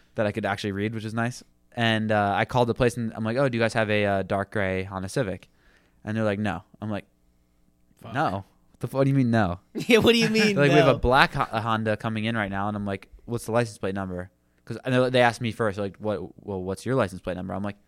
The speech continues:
Speaker 1: "I don't fucking know. My car, I don't have a picture of my license plate. Like, I don't remember."
Speaker 2: Yeah, right.
Speaker 1: So it was a whole thing. I'm like, "All right, well, let's take a stab at it. Hope it goes to that. Like, hopefully that's the one."
Speaker 2: Mm-hmm.
Speaker 1: So then we take an Uber, which they,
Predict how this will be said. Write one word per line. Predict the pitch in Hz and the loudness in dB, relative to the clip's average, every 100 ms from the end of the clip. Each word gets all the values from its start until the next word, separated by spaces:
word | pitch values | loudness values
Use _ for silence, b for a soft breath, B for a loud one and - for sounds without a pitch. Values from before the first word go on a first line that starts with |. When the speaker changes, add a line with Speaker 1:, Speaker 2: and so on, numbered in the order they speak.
| _ _ - | _ _ -2
Speaker 1:
"I | |
don't | 165 | -2
fucking | - 120 117 | 0 -4 -2
know. | 113 120 | 0 2
My | 117 | 0
car, | - 131 | -2 -2
I | |
don't | 123 | -2
have | 113 | -2
a | |
picture | 139 - | -4 -2
of | 117 | -2
my | 113 | 2
license | 156 143 117 | 0 0 -6
plate. | - 92 | -6 -2
Like, | 101 | 0
I | 117 | -2
don't | 143 | -2
remember." | 101 107 139 190 | -4 -2 -4 -4
Speaker 2:
Yeah, | 190 143 | -8 -8
right. | 143 - - | -12 -12 -2
Speaker 1:
So | 135 131 123 107 _ _ _ _ _ _ _ _ _ - | 2 4 2 -4 _ _ _ _ _ _ _ _ _ -10
it | |
was | 120 | -6
a | |
whole | 113 113 | -4 -2
thing. | 110 101 | -2 -4
I'm | |
like, | 104 101 | -6 -6
"All | |
right, | 95 - | -6 -6
well, | 104 | -8
let's | 101 | -8
take | 110 101 | -10 -12
a | |
stab | 95 - 98 98 | -14 -8 -6 -4
at | 98 | -4
it. | |
Hope | 101 95 | -6 -10
it | 92 - | -12 -8
goes | 98 95 | -8 -6
to | |
that. | 95 - | -8 -8
Like, | 101 | -10
hopefully | 117 104 101 | -8 -6 -6
that's | 92 | -6
the | - | -8
one." | 95 90 90 B B B | -8 -8 -12 B B B
Speaker 2:
Mm-hmm. | 143 147 135 _ | -20 -18 -20 _
Speaker 1:
So | - | -2
then | 113 | -2
we | |
take | 107 120 | 0 -2
an | 107 | -2
Uber, | 98 123 107 95 104 - | -2 0 0 -2 -4 -6
which | 107 - _ _ - | -8 -8 _ _ -6
they, | 113 104 | -6 -6